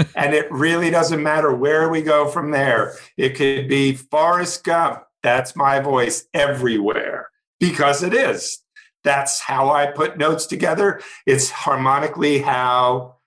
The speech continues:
I feel things. You know, when I'm working on a scene, like, like, there's that lovely scene in Father of the Bride where George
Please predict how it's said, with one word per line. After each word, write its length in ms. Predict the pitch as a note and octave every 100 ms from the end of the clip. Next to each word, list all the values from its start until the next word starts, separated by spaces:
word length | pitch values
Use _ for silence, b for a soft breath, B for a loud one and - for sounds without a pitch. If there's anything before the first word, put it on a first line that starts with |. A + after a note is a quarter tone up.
| _ B2+
I 160 | B2+
feel 580 | B2 - - C#3+ D3 D3+
things. 580 | D3 D3+ D#3+ D3 - - _ _ _ _ _ - - -
You 80 |
know, 160 | D3+ D#3
when 120 | C#3
I'm 180 | D3 F3+
working 380 | F#3+ E3+ E3+ D3+
on 100 | C#3
a 60 |
scene, 420 | C3 - F3 D#3+ C3+
like, 400 | B2 A#2+ - - B B B
like, 240 | - C#3 -
there's 220 | D3 -
that 280 | D#3 C3+ - C3+ -
lovely 420 | C3+ E3+ F3 D#3+
scene 400 | - - D#3 C#3+
in 80 | C3
Father 420 | B2+ C3+ C3+ C3+
of 120 | C3
the 80 | B2+
Bride 440 | A2+ C3 C3 C3 A#2
where 240 | A2+ A2
George 760 | - A#2 C#3 D3 C3 - -